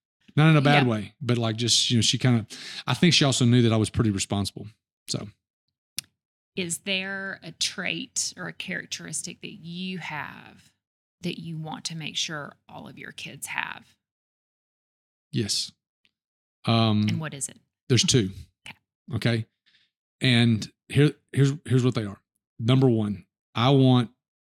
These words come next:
Speaker 1: my kid, and these are the only two, 'cause these two things, um, will overflow into so many other things. Number one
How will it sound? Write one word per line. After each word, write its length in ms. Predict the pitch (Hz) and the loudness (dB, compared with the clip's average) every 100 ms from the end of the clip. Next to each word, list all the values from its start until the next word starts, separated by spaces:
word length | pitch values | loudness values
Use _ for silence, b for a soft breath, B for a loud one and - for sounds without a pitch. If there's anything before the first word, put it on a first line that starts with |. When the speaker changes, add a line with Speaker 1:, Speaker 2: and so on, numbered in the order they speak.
| _ _ _ _ | _ _ _ _
Speaker 1:
my 200 | 113 113 | 0 0
kid, 260 | - 123 120 | 0 0 4
and 120 | 127 | 6
these 160 | 170 165 | 8 8
are 40 | |
the 180 | 147 135 | 4 4
only 220 | 139 131 | 6 6
two, 180 | - 120 | 6 2
'cause 180 | 110 101 | 2 4
these 220 | 147 - | 4 6
two 200 | - 147 | 4 4
things, 560 | - 127 113 107 - - B B B B _ | 4 4 4 4 0 -4 B B B B _
um, 540 | 117 110 107 104 - _ _ _ _ _ _ _ _ _ _ _ _ - | 0 2 2 -2 -6 _ _ _ _ _ _ _ _ _ _ _ _ -2
will 240 | 123 120 - | 0 0 4
overflow 840 | 156 156 - 147 135 123 117 117 - | 6 6 4 4 4 6 6 4 2
into 380 | 117 113 - 110 | 2 2 2 2
so 320 | - - 120 | 2 4 6
many 180 | 117 110 | 6 6
other 180 | 104 95 | 2 -2
things. 420 | 98 98 - - _ _ B B B _ _ _ - | -4 -4 -6 -8 _ _ B B B _ _ _ 2
Number 260 | 131 139 | 4 6
one 440 | 127 117 110 104 | 6 6 2 0